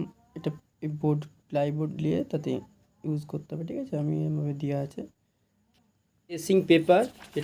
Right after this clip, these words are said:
ট্রান্সপারেন্ট পেপার, এই ট্রেসিং পেপার আপনার লাগবে। এই ট্রেসিং পেপারগুলো লাগবে আপনার। এতে আপনাকে কী করে প্রিন্ট করতে হবে। প্রিন্টটা যদি নিজের না থাকে, আপনারা দোকান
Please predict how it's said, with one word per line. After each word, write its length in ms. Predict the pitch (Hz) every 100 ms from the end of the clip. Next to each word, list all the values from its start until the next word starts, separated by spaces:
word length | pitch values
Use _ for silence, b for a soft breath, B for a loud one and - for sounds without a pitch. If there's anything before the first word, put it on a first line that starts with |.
| -
ট্রান্সপারেন্ট 560 | 139 147 - 156 160 160
পেপার, 340 | - 139 151 190 -
এই 60 | 151 -
ট্রেসিং 300 | 147 143 156 156
পেপার 240 | 147 147 143
আপনার 220 | 147 147 143
লাগবে। 260 | 143 143 202 262 - _ _ _ _ _ _ _
এই 120 | 151 147
ট্রেসিং 300 | 147 143 151 147
পেপারগুলো 600 | 156 151 156 151 151 156 160 - _ _ _ 131
লাগবে 320 | 135 139 143 139
আপনার। 260 | 143 160 190 - - _ _
এতে 180 | 139 139 147
আপনাকে 260 | 147 147 151
কী 60 | 147 147
করে 140 | 151 151
প্রিন্ট 200 | 147 143 147
করতে 220 | 147 -
হবে। 160 | 147 165 - b b _ -
প্রিন্টটা 300 | 156 165 180 170
যদি 140 | 175 170
নিজের 200 | 156 165 170
না 60 | 156
থাকে, 140 | 156 156
আপনারা 200 | 147 151 143
দোকান 180 | 143